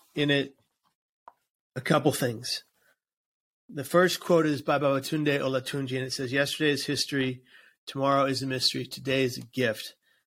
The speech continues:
That is why they call it the present." And then I wrote, "Let us always and forever cherish today." And the second, uh, is a limerick I wrote in eighth grade about how I felt as a child.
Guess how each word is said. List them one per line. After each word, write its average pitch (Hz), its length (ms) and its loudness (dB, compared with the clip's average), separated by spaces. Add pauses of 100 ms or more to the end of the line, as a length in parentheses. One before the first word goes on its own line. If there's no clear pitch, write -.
(140)
That 135 160 2
is 123 180 0
why 127 300 2
they 127 140 -2
call 123 260 -6
it 117 100 -10
the 127 80 -10
present." 131 460 2 (1800)
And 131 100 -6
then 135 60 0
I 147 160 4
wrote, 135 340 4
"Let 131 120 0
us 127 160 0
always 135 280 2
and 127 160 -8
forever 127 280 -4
cherish 117 480 -8
today." 104 420 -8 (1400)
And 139 100 0
the 147 100 2
second, 170 600 2
uh, 127 340 -4 (160)
is 135 180 -4
a 131 120 2
limerick 139 680 2
I 135 80 0
wrote 135 360 2
in 127 220 -6
eighth 143 320 -2
grade 139 360 0
about 123 280 -4 (360)
how 139 160 -2
I 127 120 2
felt 131 560 0
as 127 160 -4
a 127 60 -4
child. 110 520 -2